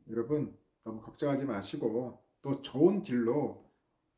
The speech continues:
어, 흘러갈 것 같다고 저는 그렇게 보여집니다. 어, 잠시 목이 메어가지고, 음, 제가 멈췄는데, 하여튼 오늘 금요일 장을 보면서 많은 걸 제가 또 느꼈어요. 오늘 보니까 코스피가,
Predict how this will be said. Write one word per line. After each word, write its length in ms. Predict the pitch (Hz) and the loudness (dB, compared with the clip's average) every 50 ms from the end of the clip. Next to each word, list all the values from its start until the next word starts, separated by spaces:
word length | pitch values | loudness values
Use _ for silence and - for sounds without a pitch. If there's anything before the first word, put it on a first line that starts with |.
| _ | _
어, 320 | - 101 101 101 101 101 - | -14 -12 -10 -10 -10 -8 -2
흘러갈 320 | - 156 165 135 110 107 - | 2 2 2 2 2 -2 -6
것 100 | - 117 | -8 -8
같다고 580 | 95 101 - - 123 110 - - 110 127 143 | -10 -10 -8 -4 -4 -4 -2 -2 -2 -2 -2
저는 220 | 139 107 104 107 104 | -2 -2 -4 -6 -6
그렇게 300 | - 117 - - 117 - | -8 -10 -8 -6 -6 -4
보여집니다. 640 | - 120 110 - - 123 117 113 - 101 95 98 - _ _ _ _ _ _ _ _ - - - - _ _ _ _ _ _ _ _ _ _ _ _ _ _ _ _ _ _ _ - | -2 -2 -2 -2 -2 -2 -2 -2 -2 -4 -6 -6 -10 _ _ _ _ _ _ _ _ -20 -20 -20 -20 _ _ _ _ _ _ _ _ _ _ _ _ _ _ _ _ _ _ _ -10
어, 220 | 135 131 131 127 - | -6 -4 -4 -4 -2
잠시 520 | - 135 156 160 - - 131 117 123 131 | 0 2 2 2 2 2 4 4 4 4
목이 280 | 107 110 117 123 135 - | 4 2 2 2 2 0
메어가지고, 920 | - 110 123 135 135 123 110 - 98 101 - 156 160 139 107 90 - - _ _ _ _ _ _ _ _ _ _ _ _ _ _ _ - | 2 2 2 4 4 4 2 2 0 -6 -2 0 0 0 0 -2 -6 -12 _ _ _ _ _ _ _ _ _ _ _ _ _ _ _ -14
음, 160 | 101 101 98 95 | -12 -12 -12 -10
제가 160 | 98 98 98 | -10 -10 -10
멈췄는데, 840 | 95 101 107 - - 143 131 104 95 87 90 92 101 135 185 220 - - - - - - - - _ _ _ | -10 -10 -10 -4 -2 0 0 0 -2 -4 -8 -8 -4 -4 -4 -4 -6 -12 -20 -20 -20 -20 -20 -20 _ _ _
하여튼 280 | - 151 151 151 165 143 | -6 -4 -2 0 2 6
오늘 640 | 139 170 185 185 180 175 175 170 165 160 151 147 - | 6 8 8 8 10 10 10 10 10 8 6 4 2
금요일 360 | - 151 175 185 180 165 143 | 2 4 6 8 6 6 4
장을 240 | - - 143 156 156 | 4 2 2 2 2
보면서 580 | - 120 120 123 123 - - 165 151 117 101 98 | 2 0 -2 -2 -2 0 0 2 2 2 2 2
많은 300 | 98 104 117 135 147 135 | 0 0 0 0 0 2
걸 260 | 123 120 120 117 113 | 4 4 6 4 4
제가 260 | - 120 120 113 - | 2 0 -4 -4 -2
또 100 | - 117 | -4 -6
느꼈어요. 560 | - - - 165 160 - - - 123 110 113 | -6 -2 0 -2 0 0 2 2 2 2 2
오늘 200 | 127 156 180 180 | 2 2 2 2
보니까 400 | - 156 170 190 190 208 196 180 | 2 4 2 4 4 2 0 -2
코스피가, 1000 | - - 269 277 - - - 240 - - - - - 131 135 120 101 95 92 - | -2 -2 -2 -2 -2 -2 -2 0 4 6 6 6 6 4 4 2 2 0 -4 -8